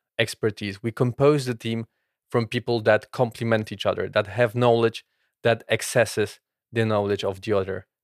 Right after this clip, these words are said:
participants, the other team members. Again, a lot of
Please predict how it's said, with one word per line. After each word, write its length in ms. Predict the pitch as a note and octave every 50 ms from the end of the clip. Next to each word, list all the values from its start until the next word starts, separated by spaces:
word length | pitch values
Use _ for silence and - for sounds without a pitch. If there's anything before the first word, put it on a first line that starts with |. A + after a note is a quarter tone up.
| _ _
participants, 580 | G#2 F#2 - - F#2+ - - - G2 F#2+ F#2
the 140 | F2+ G#2 G#2
other 160 | G2 G2 G2
team 240 | F#2+ - A2 G2+ G2
members. 440 | F#2+ F#2 F#2+ F#2 - - - - _ _ _ _ _ _ _ _ _ _ _ _ _ _ _ _ _ _ _ _ _ _ _ _ _ _ _ _ _ _ _ _
Again, 460 | - A2+ G#2 A2 A2+ A#2 B2+ C#3 - - _
a 100 | A2+ A#2
lot 400 | A2+ A2 A2 A2+ A2+ A#2+ B2 B2+
of 220 | C3 C3 B2+ -